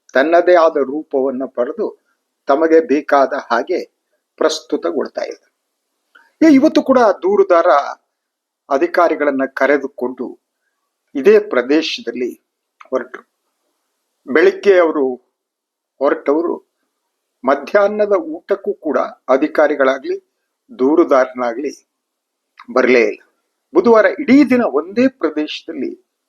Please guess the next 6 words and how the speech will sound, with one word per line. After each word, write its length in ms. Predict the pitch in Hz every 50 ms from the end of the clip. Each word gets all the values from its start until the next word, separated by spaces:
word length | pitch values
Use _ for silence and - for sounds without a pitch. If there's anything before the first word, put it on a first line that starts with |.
| _ _ _ _ _ _ _ _ _ _ _ _ -
ಬಿಸಿ 420 | 131 - - 190 185 175 185 _ _ _ _ _ _ _ _ -
ಈ 160 | 151 165 190 190 170
ಒಂದು 260 | 180 165 151 147 131
ಕಾರ್ಯಾಚರಣೆ 840 | - - 135 131 139 151 143 - - 113 117 127 123 107 107 - _ _ _ _ _ -
ನಡೀತಾ 420 | 120 117 131 139 135 - - 135
ಇತ್ತು. 320 | 147 139 _ _ - -